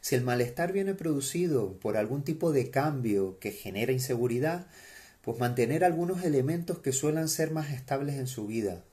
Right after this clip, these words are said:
como por ejemplo la persona que le da apoyo, el tipo de actividad,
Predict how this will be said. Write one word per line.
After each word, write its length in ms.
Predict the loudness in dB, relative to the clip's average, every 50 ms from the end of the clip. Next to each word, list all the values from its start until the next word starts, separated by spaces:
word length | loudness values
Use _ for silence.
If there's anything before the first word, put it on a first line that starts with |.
| _
como 220 | -10 -6 -6 -6 -2
por 160 | -2 -2 -2
ejemplo 600 | -2 -2 -2 -2 -2 0 0 -2 -2 -2 -2 -6 -12 -20 -20 -20 -20 -12 -2
la 180 | 0 0 0 0
persona 420 | -2 -6 -4 -2 -2 -2 -2 -2
que 80 | -2 -2
le 120 | 0 0
da 100 | 0 -2
apoyo, 640 | -4 -2 2 2 2 4 4 2 2 2 0 -4 -6 -8
el 160 | -10 -10 -4
tipo 300 | -4 -4 -2 -2 -2 0
de 80 | 0 -2
actividad, 760 | -4 -6 -6 -4 -2 0 2 2 4 2 2 2 -2 -8